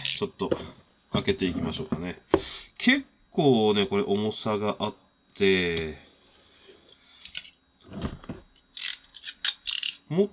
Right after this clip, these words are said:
た感じで、届いた時に、あ、重ってなったんだよね。で、なんかiPhoneのケースみたいな、ちょっと、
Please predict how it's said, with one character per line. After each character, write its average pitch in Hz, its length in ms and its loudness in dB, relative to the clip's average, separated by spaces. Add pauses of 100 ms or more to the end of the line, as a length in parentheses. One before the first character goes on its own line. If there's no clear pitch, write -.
(140)
た - 260 4
感 90 240 -4
じ 87 60 -10
で、 92 60 -10
届 247 260 4
い - 20 2
た 123 80 2
時 90 180 2
に、 80 140 -4
あ、 127 60 -2
重 127 360 4
っ 226 60 0
て - 180 -8
な 78 80 -4
っ - 40 -8
た - 220 -16
ん - 20 -12
だ - 80 -6
よ 131 40 -12 (1800)
ね。 127 220 2
で、 - 0 - (1500)
な 113 60 -10
ん - 20 -12
か - 80 -12 (160)
iPhone 107 400 4
の 95 100 2
ケ 107 180 2
ー - 20 6
ス 95 120 2
み 92 80 0
た - 60 -4
い - 40 0
な、 90 60 2
ち - 1600 -2
ょ - 20 2
っ 156 60 -6
と、 113 180 2